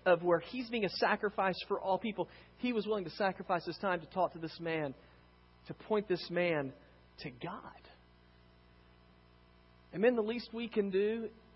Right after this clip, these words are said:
is sacrifice some of our time. You know, maybe sacrifice every once in a while that game of the week to talk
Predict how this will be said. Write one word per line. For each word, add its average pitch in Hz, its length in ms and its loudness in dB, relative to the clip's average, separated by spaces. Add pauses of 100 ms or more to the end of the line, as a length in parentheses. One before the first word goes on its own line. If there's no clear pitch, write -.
(380)
is - 160 -8
sacrifice 202 480 2 (100)
some 208 160 2
of 185 140 0
our 170 220 0
time. 202 480 -4 (380)
You 202 60 2
know, 190 100 6
maybe 214 200 8
sacrifice 202 760 2
every 196 160 2
once 196 200 0
in - 20 0
a 208 40 2
while 190 140 2
that 156 80 -6
game 175 200 0
of 165 40 -8
the 156 60 -8
week 170 300 -4 (1900)
to 170 80 -2
talk 214 440 6